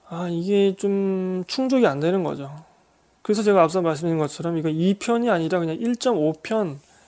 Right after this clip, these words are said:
그런 느낌이고 차라리 그냥 일 편과 이 편을 같이 묶어서 보면 더 재미나겠다. 왜냐면 일 편에서 나왔던 그러한 뭐 사건이나 해결책들이 똑같이 이번 콰이어트 플레이스 이 편에서 나오기 때문에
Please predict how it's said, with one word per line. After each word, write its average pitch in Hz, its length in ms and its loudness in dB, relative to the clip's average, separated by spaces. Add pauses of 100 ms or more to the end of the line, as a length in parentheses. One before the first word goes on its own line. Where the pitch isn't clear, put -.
(220)
그런 202 200 0
느낌이고 160 680 -2 (280)
차라리 214 340 0
그냥 226 200 0
일 233 120 0
편과 233 260 2
이 160 120 2
편을 190 500 0
같이 - 360 -4
묶어서 190 420 2
보면 180 440 -4 (480)
더 175 100 -2
재미나겠다. 175 800 0
왜냐면 233 380 0
일 240 120 2
편에서 226 280 0
나왔던 190 560 4
그러한 170 440 0 (680)
뭐 160 180 -4
사건이나 180 560 0
해결책들이 196 640 0 (120)
똑같이 180 680 0 (540)
이번 170 300 0
콰이어트 190 320 0
플레이스 175 480 0
이 156 180 -2
편에서 156 340 -2
나오기 139 260 -2
때문에 135 580 -8